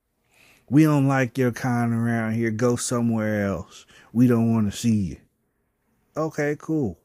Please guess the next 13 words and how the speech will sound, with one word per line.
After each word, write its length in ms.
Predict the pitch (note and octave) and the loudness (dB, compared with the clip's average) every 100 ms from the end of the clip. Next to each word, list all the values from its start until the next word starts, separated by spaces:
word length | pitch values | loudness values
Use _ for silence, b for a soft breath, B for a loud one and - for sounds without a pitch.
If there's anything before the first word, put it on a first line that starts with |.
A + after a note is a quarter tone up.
| - | -20
Whatever. 880 | D2+ B1+ D#2 G#2+ C3+ D#3 A2+ D#2 - B B B B B | -16 -8 -4 0 2 2 0 -6 -10 B B B B B
We're 140 | A2 B2+ | -4 0
gonna 240 | C3+ B2+ | 2 2
go 240 | A#2 A#2+ | 2 2
off 320 | A#2+ A#2 A#2+ C3+ | 2 0 -2 -2
over 260 | A#2+ A2 | -2 0
here. 300 | A2+ B2+ C#3 | -2 0 2
We're 160 | C3+ C3+ | 2 2
gonna 240 | C3+ A#2+ | 2 0
do 240 | G#2+ A#2 G#2 | 0 0 0
our 280 | G#2+ A2 | -2 -4
own 300 | C3 C#3 C3 | -2 0 0
thing. 360 | G#2 - D#2+ D2+ | -4 -8 -12 -14